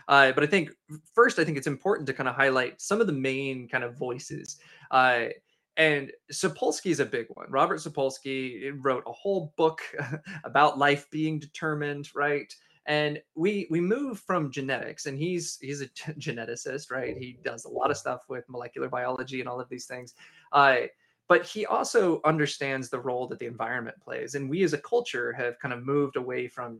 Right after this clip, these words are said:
this just kind of pure biological fatalism to understanding that it's not just D N A that's causing things to happen. It's the whole nature nurture debate, right? That there's also these environmental factors that,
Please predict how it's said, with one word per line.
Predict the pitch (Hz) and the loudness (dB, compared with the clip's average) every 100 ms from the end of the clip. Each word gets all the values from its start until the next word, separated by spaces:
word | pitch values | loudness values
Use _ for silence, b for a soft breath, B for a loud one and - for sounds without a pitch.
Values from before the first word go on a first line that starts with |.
| - | -8
this | 117 - | -8 -8
just | - 117 - | -10 -10 -12
kind | - 117 | -12 -12
of | - | -10
pure | - 170 170 160 147 | 0 6 8 8 6
biological | 131 127 127 123 - 127 | 4 0 0 -4 -6 -8
fatalism | 127 123 123 120 120 | -6 -4 -6 -6 -10
to | 117 127 | -8 -8
understanding | 127 - 127 123 120 | -8 -8 -8 -8 -8
that | 120 | -10
it's | - | -2
not | 196 - | 0 0
just | 196 196 - | 0 0 4
D | 165 | 6
N | 139 | 6
A | 131 123 | 2 -2
that's | 120 120 | -4 -6
causing | - 123 120 | -4 -4 -6
things | 117 120 | -14 -16
to | - | -12
happen. | 117 117 - | -12 -12 -10
It's | - | -4
the | |
whole | 135 135 | 0 0
nature | 131 127 | -2 -4
nurture | 123 120 - | -6 -8 -8
debate, | 120 120 120 | -12 -10 -6
right? | 127 127 - B B - | -4 -4 -6 B B 8
That | 143 | 10
there's | 156 151 | 10 10
also | 165 175 160 | 10 10 8
these | 147 135 135 | 6 2 -2
environmental | 139 123 120 151 156 127 | 2 2 2 0 -2 -6
factors | 123 117 - 117 113 - | -6 -6 -8 -14 -10 -6
that, | 117 | -4